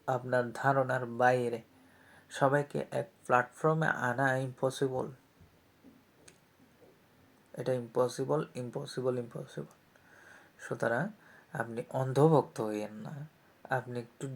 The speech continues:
জাস্টিস বিচারক হন, জাজ করুন,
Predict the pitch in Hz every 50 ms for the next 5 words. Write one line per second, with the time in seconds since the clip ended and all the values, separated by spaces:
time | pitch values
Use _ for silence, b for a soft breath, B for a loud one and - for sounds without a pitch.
0 | 123 120 123 - 147 139 135 - - - - _ _ _ _ _ _ _ _ _
1 | _ _ 185 196 196 - - - - - - - - - 135 135 151 151 - -
2 | 147 131 127 127 123 - - - - - 123 120 170 - 143 143 _ _ _ _
3 | _ _ _ _ _ _ _ _ _ _ _ _ _ _ - - - _ _ _
4 | _ _ _ _ _ _ _ _ _ _ _ _ - _ _ - 131 123 139 143
5 | 143 143 - - - - 139 - - 127 160